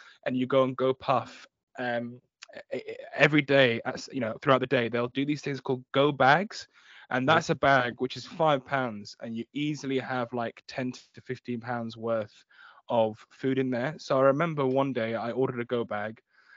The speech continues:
Speaker 1: um, and they do, like, meat ones, vegetarian ones, and,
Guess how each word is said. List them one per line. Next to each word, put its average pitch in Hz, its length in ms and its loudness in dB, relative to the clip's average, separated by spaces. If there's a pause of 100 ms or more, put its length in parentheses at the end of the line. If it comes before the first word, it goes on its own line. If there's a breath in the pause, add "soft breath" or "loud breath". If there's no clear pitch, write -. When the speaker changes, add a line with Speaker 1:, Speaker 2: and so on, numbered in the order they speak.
(100)
Speaker 1:
um, 117 240 0
and 135 100 -4
they 139 80 2
do, 156 220 4
like, 139 320 6
meat 147 260 2
ones, 147 500 -2 (480)
vegetarian 139 540 0
ones, 131 280 -2
and, 131 220 -6